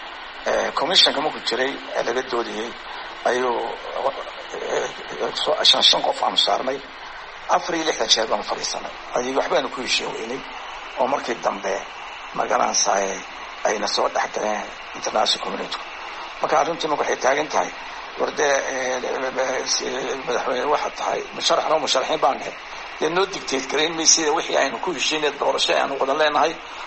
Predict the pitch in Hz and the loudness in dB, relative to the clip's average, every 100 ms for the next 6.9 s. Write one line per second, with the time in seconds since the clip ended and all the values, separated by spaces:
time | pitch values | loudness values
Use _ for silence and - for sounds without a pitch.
0 | - 147 135 - 139 131 156 151 135 170 | -4 -2 0 2 4 4 4 4 4 2
1 | - - - 139 147 - 160 151 139 135 | -2 -12 -8 -4 0 0 0 0 2 2
2 | 135 131 - 135 - 127 120 135 131 110 | 4 4 2 2 2 2 2 2 2 0
3 | 104 - 147 - - - - 131 127 127 | 0 0 -2 -4 -10 -8 -2 2 2 4
4 | 139 - 120 - - - 170 170 156 165 | 4 4 0 0 0 2 4 6 6 2
5 | 147 135 139 151 135 143 135 147 - 143 | 0 0 2 4 4 2 0 -4 -2 -2
6 | - 139 139 127 127 123 120 - - | 0 0 2 2 2 2 2 0 -2